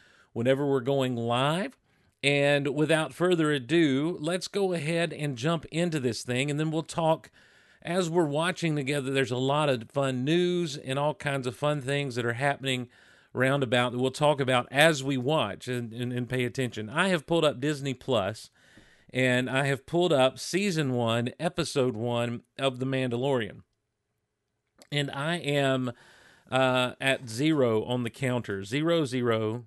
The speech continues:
zero, zero, zero, zero. And so that's where you wanna be.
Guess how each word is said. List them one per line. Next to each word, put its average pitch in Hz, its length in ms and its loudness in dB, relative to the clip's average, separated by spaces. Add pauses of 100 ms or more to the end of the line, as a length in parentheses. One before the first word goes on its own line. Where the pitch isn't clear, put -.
(140)
zero, 113 280 0
zero, 127 580 2 (280)
zero, 110 640 -6 (640)
zero. 110 460 -4 (280)
And 135 840 -2
so 139 400 0
that's 147 280 -2
where 165 120 -2
you 151 160 -2
wanna 139 180 -2
be. 120 400 -4